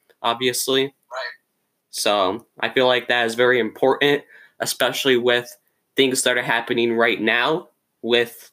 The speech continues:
Speaker 1: the protests and, and riots and all that. We,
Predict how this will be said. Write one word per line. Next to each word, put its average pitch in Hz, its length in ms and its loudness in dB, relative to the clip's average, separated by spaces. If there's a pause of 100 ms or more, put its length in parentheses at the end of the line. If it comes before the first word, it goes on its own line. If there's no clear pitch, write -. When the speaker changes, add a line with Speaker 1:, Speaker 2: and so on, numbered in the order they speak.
Speaker 1:
the 113 60 -4
protests 131 960 0 (360)
and, 110 500 0 (600)
and 110 500 -2 (840)
riots 127 600 0
and 143 120 2
all 143 200 4
that. 156 340 2 (340)
We, 110 300 -4